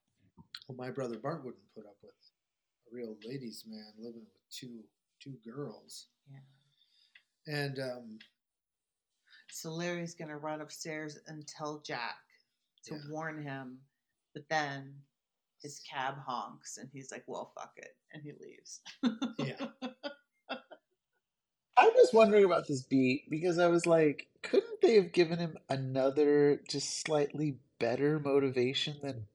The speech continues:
Speaker 3: honk?
Speaker 2: Honking? I know.
Speaker 1: Right.
Speaker 2: Like, he was late, at least. Like, he looked at his watch, maybe.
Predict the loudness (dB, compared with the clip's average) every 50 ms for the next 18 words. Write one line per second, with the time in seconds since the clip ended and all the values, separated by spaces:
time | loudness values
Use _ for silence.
0 | _ _ _ _ -20 _ -4 -2 -2 0 0 -4 -6 -8 -10 -10 -10 -12 -10 -10
1 | -8 -8 -8 -10 -12 -12 -12 -10 -8 -6 -4 -4 -2 -4 -4 -6 -8 -12 -8 -6
2 | -4 -6 -4 -6 -10 -10 -10 -10 -10 -8 -8 -6 -6 -6 -8 -8 -12 _ -12 -12
3 | -10 -8 -8 -8 -8 -10 -12 -16 -10 -8 -8 -6 -6 -6 -4 -4 -4 -2 -2 -4
4 | -4 -4 -4 -4 -4 -2 -2 -2 -4 -6 -8 -12 -12 -12 -10 -12 -12 -12 -14 -16
5 | -18 -20 -20